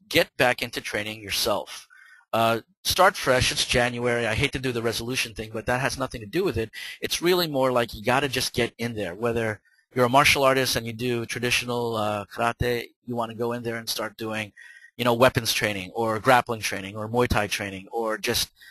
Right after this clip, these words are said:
um, you know, do some lifting. Change it up, whether it's something similar of what you've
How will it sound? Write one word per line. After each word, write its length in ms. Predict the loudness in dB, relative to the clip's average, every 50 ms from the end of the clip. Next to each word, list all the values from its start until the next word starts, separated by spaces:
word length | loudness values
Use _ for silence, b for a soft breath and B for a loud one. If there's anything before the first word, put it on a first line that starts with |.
| B B B B _ 2
um, 640 | 4 6 6 6 6 4 2 0 -4 -12 -18 -20 -20 _ _ _ _ 2
you 100 | 4 4
know, 140 | 4 4
do 200 | 2 0 0 2
some 400 | 2 2 2 2 0 -2 -6 -12 -14 _ _ _ -4
lifting. 560 | 2 4 4 4 4 2 -2 -2 -2 -4 -12 _ B B B B B B B
Change 420 | 4 4 6 6 4 2 2 4
it 120 | 4 6 6
up, 160 | 6 6 6
whether 220 | 4 4 4 4
it's 80 | 4 2
something 440 | 4 4 6 4 4 4 2 0 2
similar 520 | 2 2 4 4 4 4 4 6 6 6
of 120 | 6 6 4
what 160 | 2 2 2
you've 160 | 0 -4